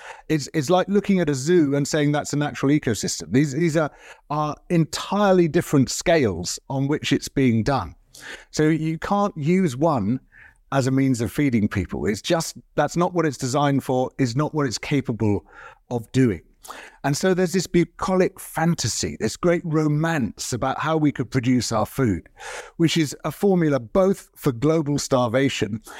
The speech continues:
and because of the enormous agricultural sprawl it would cause,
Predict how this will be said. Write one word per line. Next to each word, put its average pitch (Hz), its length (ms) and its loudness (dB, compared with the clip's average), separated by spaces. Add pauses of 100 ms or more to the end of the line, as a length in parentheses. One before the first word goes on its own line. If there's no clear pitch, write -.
(260)
and 165 400 0
because 147 320 0
of 139 80 -2
the 143 160 2
enormous 170 500 2
agricultural 139 800 -2
sprawl 208 580 -2
it - 100 -4
would 104 200 -6
cause, - 500 -6